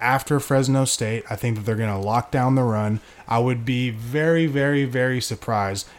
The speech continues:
if we allow over ninety rush yards for this entire game. And I'm calling that as a bold prediction. I don't think that they will. Um, I got faith in our guys up front. I think that they're gonna set the tempo. I think that they are,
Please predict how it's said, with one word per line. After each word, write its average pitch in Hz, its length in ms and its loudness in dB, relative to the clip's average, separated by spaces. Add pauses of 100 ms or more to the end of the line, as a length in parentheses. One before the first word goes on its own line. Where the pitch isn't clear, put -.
if 110 220 -6
we 120 140 -2
allow 110 420 0
over 107 280 -2
ninety 110 540 0
rush 101 320 -2
yards 101 300 -2
for - 140 -6
this 101 200 -4
entire 98 360 -4
game. 92 300 -12 (500)
And 107 100 -2
I'm 107 300 0 (140)
calling 120 260 2
that 120 180 2
as 110 80 -4
a 104 60 -4
bold 113 300 -2
prediction. 113 520 -2
I 104 160 -6
don't 104 140 -4
think 110 180 -6
that 98 120 -16
they 101 120 -6
will. 120 420 -2 (320)
Um, 101 360 -2
I 107 100 -4
got 104 200 -4
faith 117 320 -4
in 113 60 -2
our 104 120 -2
guys 107 360 -2
up 104 120 -6
front. 117 360 -4 (280)
I 104 80 -4
think 110 180 -2
that 101 80 -4
they're 113 100 -2
gonna 104 160 -2
set - 220 -2
the - 80 -6
tempo. 120 480 0
I 101 120 -2
think 110 200 -2
that 101 180 -6
they 110 280 -2
are, 104 400 -2